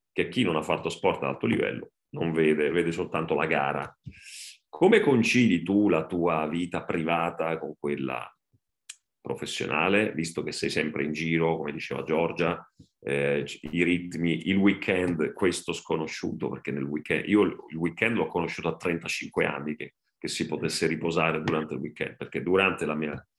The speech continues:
attività professionale il weekend è il momento più importante di qualsiasi sport, perché si gioca, si va in pista. Come fai a conciliare la tua vita privata con quella professionale?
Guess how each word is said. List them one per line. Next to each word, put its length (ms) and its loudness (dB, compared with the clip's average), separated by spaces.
attività 440 -2
professionale 680 0
il 140 -2
weekend 500 2
è 40 6
il 80 4
momento 340 0
più 140 0
importante 920 -2
di 100 -4
qualsiasi 440 0
sport, 440 0
perché 300 -2
si 160 0
gioca, 360 4
si 120 -8
va 80 -2
in 140 -4
pista. 460 -8
Come 320 6
fai 220 6
a 80 0
conciliare 560 2
la 140 2
tua 160 0
vita 260 -2
privata 540 -2
con 160 -8
quella 180 -6
professionale? 640 -14